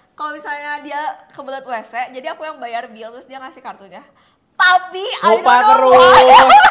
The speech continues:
Speaker 1: <laughs> Udah dikasih tahu seratus kali, emang ada, kayaknya aku nggak pernah inget. Bener-bener nggak inget.
Speaker 2: Misalnya lagi nih, eh, Pang, bayarin dulu ini kartunya ya.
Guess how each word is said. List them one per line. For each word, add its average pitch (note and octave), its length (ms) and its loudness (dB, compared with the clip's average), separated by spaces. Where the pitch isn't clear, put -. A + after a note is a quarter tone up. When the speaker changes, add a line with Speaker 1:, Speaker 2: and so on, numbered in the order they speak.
Speaker 1:
<laughs> - 480 -14
Udah B4+ 160 -10
dikasih - 320 -14
tahu E4 160 -10
seratus C#4+ 380 -16
kali, B3 260 -16
emang C#4 160 -18
ada, A#3+ 160 -18
kayaknya A#3+ 320 -20
aku C4 80 -20
nggak B3+ 160 -20
pernah A3+ 260 -20
inget. A3 300 -20
Bener-bener C4 360 -18
nggak A#3+ 160 -12
inget. A3+ 180 -20
Speaker 2:
Misalnya E3 460 -10
lagi D#3 180 -14
nih, F3+ 160 -16
eh, G3+ 160 -20
Pang, D#3+ 260 -16
bayarin D3+ 380 -12
dulu G3+ 320 -16
ini G3 160 -20
kartunya F#3+ 600 -16
ya. - 20 -20